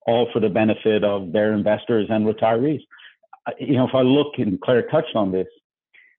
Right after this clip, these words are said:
but if I look at the idea that managers today have a unique data set that is their own data,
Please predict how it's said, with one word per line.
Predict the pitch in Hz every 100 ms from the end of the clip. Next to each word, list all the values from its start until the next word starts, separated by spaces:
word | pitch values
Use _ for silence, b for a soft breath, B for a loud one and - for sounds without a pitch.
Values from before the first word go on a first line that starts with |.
| -
but | 113
if | 127
I |
look | 131 147
at | 135
the | 123
idea | 117 107 131 131 117 104 98
that | 107 107 113
managers | 113 123 123 101 104 - -
today | 98 113 110 98 95 92
have | 117 110 107 98 82 -
a |
unique | 98 107 104 120 -
data | 117 113 95 - -
set | 92 90 _ _ _ -
that | 107 107
is | 98 87
their | 87 113 117 117
own | 117 113 107
data, | 110 110 92 90